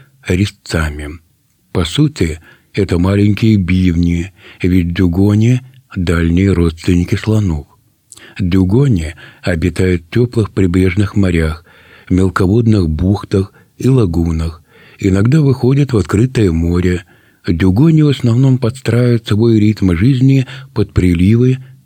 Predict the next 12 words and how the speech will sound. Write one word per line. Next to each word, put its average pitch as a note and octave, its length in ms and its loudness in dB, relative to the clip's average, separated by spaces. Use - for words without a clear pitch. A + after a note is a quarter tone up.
и F#2+ 140 0
отливы. F2+ 760 0
Уровень F#2 440 2
воды F2+ 280 0
для F2+ 160 0
них F#2+ 240 -2
важнее, G2 640 0
чем E2+ 200 -2
чередование F2 800 -2
дня F2+ 480 -2
и F2 180 -2
ночи. E2+ 520 -4